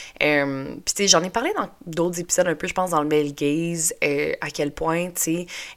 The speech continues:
euh, la société patriarcale, ben, a, comment dire, monter une image de la femme, de ce que la femme doit être, et on voit au travers, euh, au travers de nos,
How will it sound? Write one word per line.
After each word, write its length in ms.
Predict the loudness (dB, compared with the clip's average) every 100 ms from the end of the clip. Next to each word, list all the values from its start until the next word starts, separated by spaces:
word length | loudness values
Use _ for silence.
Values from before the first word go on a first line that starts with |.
| -4
euh, 320 | -2 -2 -6 -10 -14 -8
la 240 | 2 4 4
société 360 | -2 -4 -4
patriarcale, 720 | -2 -4 -2 -6 0 2 2
ben, 300 | 0 -2 -4 -10 -20 -20 _ -20 _
a, 340 | 2 6 6 4 -2 _ -20 -20 -20 -20 -20 _ _ -12
comment 220 | -8 -6
dire, 220 | -4 -6 -8 -18 -18 -4
monter 420 | 4 4 4 2
une 160 | 2
image 600 | 0 2 2 2 -2 -6 -10 -4
de 120 | 2
la 140 | 4 4
femme, 540 | 0 -4 -2 -4 -8 -16 -12
de 180 | -2 0
ce 120 | 0
que 80 | 0
la 120 | 0
femme 280 | 0 -2 2
doit 260 | 2 2
être, 140 | -2 -6
et 280 | -6 -6 -6 -6
on 200 | -6 -6
voit 460 | 0 4 4 4 -2
au 100 | -6
travers, 640 | -2 -2 0 2 2 -2 -6 -14 -16 -10
euh, 220 | -4 -4 -4 -8 -14 -8
au 80 | -6
travers 340 | -2 2 2 2
de 80 |
nos, 340 | 0 -2 -4